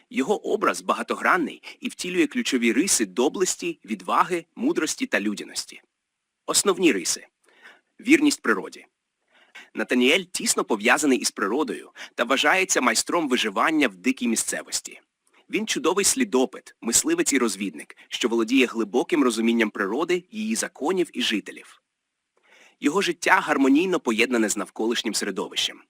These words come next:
і він ставить себе в контраст до цивілізації, що захоплює природу і змінює її.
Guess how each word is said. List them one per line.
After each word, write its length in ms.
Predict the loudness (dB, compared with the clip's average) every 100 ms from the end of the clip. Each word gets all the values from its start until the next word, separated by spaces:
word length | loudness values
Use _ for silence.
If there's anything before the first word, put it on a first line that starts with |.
| _
і 100 | -6
він 120 | -4
ставить 360 | -2 0 0 0
себе 200 | -2 -2
в 60 | -4
контраст 460 | -8 -2 0 0
до 80 | -4
цивілізації, 880 | -6 -4 -4 -2 -2 -2 -6 -8 -20 -18 -10
що 240 | -4 -4
захоплює 540 | -4 -4 -6 0 0
природу 460 | 0 -2 -4 -2 -2
і 60 | -2
змінює 380 | -4 -6 -4
її. 440 | -6 -10 -16 -20